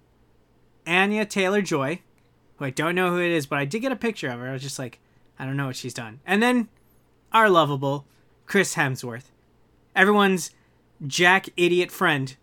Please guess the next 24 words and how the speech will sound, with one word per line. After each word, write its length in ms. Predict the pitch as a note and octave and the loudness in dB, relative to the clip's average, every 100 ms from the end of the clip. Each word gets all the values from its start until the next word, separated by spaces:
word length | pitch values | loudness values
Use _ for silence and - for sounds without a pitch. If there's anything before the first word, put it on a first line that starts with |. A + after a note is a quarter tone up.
| _ _ _ D3 | _ _ _ 0
That 200 | D3+ D3 | 0 0
is 120 | C3+ | -4
just 180 | D3+ - | -6 -2
so 140 | F3+ | -2
funny, 380 | - C#3+ B2+ B2+ | -2 -4 -4 -8
and 120 | C#3 | -6
we 100 | C#3 | -4
love 240 | C#3 A2+ C3+ | -4 -8 -12
him 120 | B2 | -12
so 180 | B2+ A2 | -12 -14
much. 340 | G#2 - - _ _ _ _ | -16 -18 -20 _ _ _ _
He's, 240 | E3 E3+ E3 | -6 -6 -6
he's 180 | D#3 F3 | -4 -2
Australia's 760 | D#3+ - G3 G3 G3 F#3 D3 _ _ | -2 -2 0 0 2 0 -4 _ _
new 200 | E3+ G#3+ | -2 0
sweetheart, 580 | G#3+ - G#3 D#3 D3+ D#3 | 0 -2 -2 0 0 0
replacing, 800 | D3 C#3+ F3+ F3 - E3 D#3+ D3 _ _ _ - | -4 -6 -4 -4 -2 -6 -6 -10 _ _ _ -2
I 120 | D#3 | 2
would 180 | F#3+ F#3+ | 2 0
say, 300 | - F3+ F3+ | 0 0 0
uh, 240 | E3 D#3+ | 0 0
Hugh 240 | C#3+ G#3 G#3 | -2 -4 -2
Jackman. 460 | G3 F#3 - A2+ - _ _ _ _ _ _ _ _ - | 0 -2 -4 -14 -14 _ _ _ _ _ _ _ _ -18
So 380 | - C3 A#2+ | -10 -10 -10